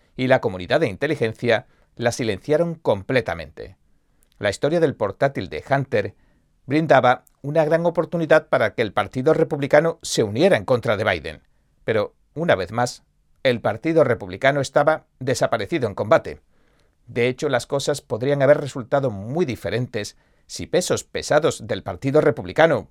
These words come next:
como McCarthy o como McConnell, hubieran entrado en acción. Pero, como cabía esperar, guardaron silencio tras las elecciones de dos mil veinte. Mientras tanto, todo este tiempo el gobierno de Biden ha estado usando con fines políticos al Departamento de Justicia y al F B I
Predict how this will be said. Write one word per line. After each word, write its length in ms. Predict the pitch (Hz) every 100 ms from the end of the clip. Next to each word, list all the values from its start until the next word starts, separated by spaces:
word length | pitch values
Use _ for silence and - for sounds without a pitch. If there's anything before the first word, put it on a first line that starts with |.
| _ -
como 280 | 98 98
McCarthy 720 | 90 92 - 143 175 151 95
o 160 | 90 113
como 260 | 117 101 95
McConnell, 560 | 95 160 156 135 143 _ _ _ _ _
hubieran 480 | 131 143 190 113 98
entrado 360 | 95 123 107
en 100 | 98
acción. 460 | 98 - 123 78 - _ _ -
Pero, 260 | 113 104
como 220 | - 95 90
cabía 320 | 110 156 95
esperar, 480 | - 95 104 107 - _ -
guardaron 480 | 113 98 120 151
silencio 520 | 143 117 143 143 156 151
tras 240 | 101 104
las 180 | 90 -
elecciones 460 | 78 - 131 143
de 100 | 131
dos 160 | 95 95
mil 120 | 85
veinte. 360 | 120 98 - - _ _ _ _ _ -
Mientras 300 | 156 156 156
tanto, 320 | 156 160 160
todo 300 | 180 180 175
este 200 | - 139
tiempo 300 | 160 143 107
el 80 | 92
gobierno 460 | 107 147 127 143
de 60 | 151
Biden 300 | 131 123 131
ha 40 |
estado 320 | 139 135 110
usando 440 | 95 - 139 151 151
con 180 | 85 87
fines 280 | 92 95
políticos 600 | - 127 139 139 131 151 107
al 100 | 95
Departamento 600 | 87 87 - 87 107 117
de 80 | 127
Justicia 480 | 147 147 131 139
y 100 | 127
al 80 | 95
F 160 | 95 98
B 140 | 123
I 120 | 113